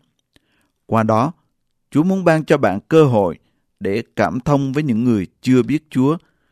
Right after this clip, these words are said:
được hiểu cảnh khổ của anh em chúng ta chưa biết Chúa ở dưới gông cùm tội lỗi và xích xiềng của ma quỷ khốn đốn là thế nào. Chúa cũng muốn tất cả những ai đã được cứu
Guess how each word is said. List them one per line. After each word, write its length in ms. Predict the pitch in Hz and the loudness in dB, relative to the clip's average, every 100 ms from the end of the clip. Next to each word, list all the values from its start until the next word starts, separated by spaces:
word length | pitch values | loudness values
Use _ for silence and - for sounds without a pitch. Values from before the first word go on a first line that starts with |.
| _ _ _ _ - | _ _ _ _ -2
được 160 | 135 | 0
hiểu 180 | 127 120 | 4 4
cảnh 240 | - 120 156 | 4 0 0
khổ 320 | 123 104 131 | 0 4 2
của 160 | 170 131 | 2 0
anh 180 | 147 151 | 0 -2
em 180 | 156 | -2
chúng 180 | 143 180 | -4 -6
ta 200 | 170 139 131 | -2 -4 -4
chưa 200 | 156 143 | 0 0
biết 260 | 135 180 _ | 2 -4 _
Chúa 320 | 143 143 185 190 - | 0 2 2 -2 -4
ở 80 | 104 | -4
dưới 400 | 104 135 180 190 | 0 0 0 0
gông 280 | 139 147 139 | 2 2 2
cùm 380 | - 131 107 87 - | -2 0 0 -2 -2
tội 220 | 107 87 | 0 2
lỗi 320 | 104 90 113 - _ | 2 0 -2 -10 _
và 120 | 101 | -8
xích 220 | - - - | -2 -4 -4
xiềng 360 | - 127 98 | -2 0 0
của 220 | 85 98 107 | -2 -4 -2
ma 300 | 127 135 127 | -4 -4 -4
quỷ 280 | 107 90 80 _ _ _ _ | -4 -6 -8 _ _ _ _
khốn 320 | - 123 139 151 | -8 -4 -2 0
đốn 220 | 135 175 | -2 -2
là 220 | 123 85 _ | -6 -6 _
thế 180 | 104 110 | -8 -6
nào. 240 | 139 87 - _ _ _ _ _ _ _ _ - | -4 -8 -10 _ _ _ _ _ _ _ _ -4
Chúa 240 | 120 170 | -4 -4
cũng 200 | - 101 | -8 -6
muốn 160 | 120 139 | -6 -2
tất 180 | 202 | -4
cả 160 | - 107 | -2 -2
những 240 | 131 135 | -2 -2
ai 320 | 135 139 151 143 | -4 -2 -2 0
đã 140 | 117 | -2
được 240 | 135 - | -2 -6
cứu 300 | - 143 190 | 0 2 2